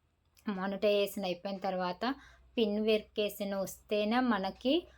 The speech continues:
ఫుల్ మానిటైజేషన్ కంప్లీట్ అయినట్టు. But పిన్ వెరిఫికేషన్‌లోనే ప్రాబ్లం వస్తుంది.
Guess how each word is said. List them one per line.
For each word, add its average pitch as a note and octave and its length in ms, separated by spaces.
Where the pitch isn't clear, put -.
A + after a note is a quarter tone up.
ఫుల్ A#3 220
మానిటైజేషన్ G3+ 840
కంప్లీట్ G3 460
అయినట్టు. F#3+ 720
But G3+ 120
పిన్ G3 200
వెరిఫికేషన్‌లోనే G3 880
ప్రాబ్లం F#3+ 480
వస్తుంది. F#3+ 680